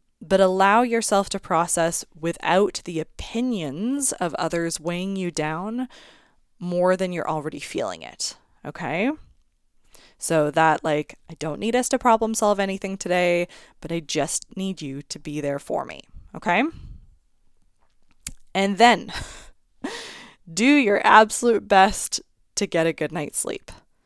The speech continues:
Like, I know, I know all of this sounds so basic and almost impossible, but listen, when it's happened to me, I have felt zero shame about embracing a sleep aid like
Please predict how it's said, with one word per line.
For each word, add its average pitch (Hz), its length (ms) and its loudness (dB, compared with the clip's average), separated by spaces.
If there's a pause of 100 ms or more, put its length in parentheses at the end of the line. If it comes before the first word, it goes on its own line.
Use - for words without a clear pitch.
(500)
Like, - 220 0
I 202 80 2
know, 185 320 4
I 185 80 -4
know 175 220 0
all 175 200 2
of 170 80 0
this 180 140 0
sounds 175 300 -2
so 175 280 2
basic 175 520 -2
and 175 140 -4
almost 160 420 -6
impossible, 185 840 -2 (640)
but 190 160 2
listen, 196 320 0
when 196 180 -2
it's 190 140 -2
happened 196 360 -2
to 202 100 -2
me, 190 200 -2
I 165 100 -2
have 165 200 -4
felt 175 340 0
zero 170 600 2
shame 156 480 -4
about 160 340 -2
embracing 160 600 -4
a - 80 -6
sleep - 340 -4
aid 151 240 -2
like - 300 -6